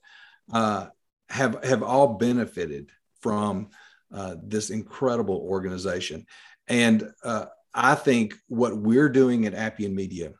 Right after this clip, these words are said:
and what they're doing at Sacred Selections, uh, the missions overlap so tightly in a number of ways that I'm thrilled to be able to work with them in this way. And, and looking forward to, um,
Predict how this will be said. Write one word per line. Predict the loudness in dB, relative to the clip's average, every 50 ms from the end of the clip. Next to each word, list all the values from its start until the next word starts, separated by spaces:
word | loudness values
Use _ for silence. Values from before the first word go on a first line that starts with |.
| _ _ _
and | -6 -2 0
what | 0 0 2 2
they're | 2 2 4
doing | 2 0 0 0 -4
at | -6 -6
Sacred | -6 -6 -6 -8 -8 -8
Selections, | -6 -6 -8 -8 -8 -10 -12 -12 -12 -14 _ -20 -20 -20 -20 -20 _ _ _ -8
uh, | -4 -2 -2 -2 -2 -4 -6 -8 -12 _ _ _ _ -8
the | -2 2 4 6
missions | 6 8 8 6 6 4 2 0 -2 -4 -2 2
overlap | 2 2 4 2 0 0 0 -2 -2 -4 -6 -8
so | -6 -2 0 0 0
tightly | 0 -4 -6 -6 -4 -4 -4 -6 -10 -12 -12 -14 -18 _ _ _ -6
in | -4 -2
a | -2 0
number | 2 2 2 2 2 2 2 0
of | 0
ways | 0 -2 -4 -4 -4 -6 -6 -8 -10 -12 -18 -20 -20 -20 _ _ _ _ 0
that | 2 2 2 0
I'm | 0 2 2 2 0 0 -2
thrilled | 2 6 8 8 8 6 4
to | 2
be | 0 0
able | 0 0 0
to | -2 -2
work | 0 2 2 2 2 0
with | -4 -4 -2
them | -2 -2 -2 -4
in | -4 -2 -2
this | -2 -2 -2 -2
way. | -2 -2 -2 -2 -4 -8 -12 -20 -20 -20 -20 -20 _ _ _
And, | 0 2 4 4 2 0 -4 _ _ _ _ _ 0
and | 2 2 2 2 0 -4 -10 _ _ _ _ _
looking | -2 2 4 6 6 6 6 4 4 2 2 2
forward | 2 4 4 4 4 4 2 0 -2 -4 -2
to, | 0 2 2 4 2 0 0 -4 -8 -10 -8
um, | -6 -6 -4 -4 -6 -6 -8